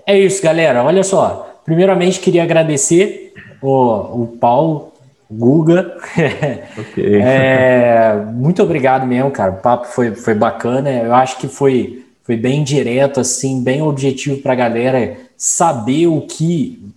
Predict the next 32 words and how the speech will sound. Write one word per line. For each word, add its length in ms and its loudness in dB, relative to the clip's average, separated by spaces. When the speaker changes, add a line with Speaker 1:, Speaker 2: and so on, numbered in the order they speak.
Speaker 1:
precisa, 720 -2
o 80 0
que 120 -6
não 120 -4
precisa, 640 -4
o 80 -4
que 300 -6
é 240 0
e 100 4
o 60 -4
que 160 -8
não 180 -2
é. 280 -4
E 80 0
pra 180 2
quem 220 -2
tá 100 0
em 120 2
casa, 320 0
eu 40 -6
gostaria 400 -2
de 120 -2
pedir 560 -2
pra 160 0
não 280 2
esquecer 840 -2
de 240 -8
compartilhar 960 0
com 140 -4
quem 260 -4
tá 140 0
aí 340 0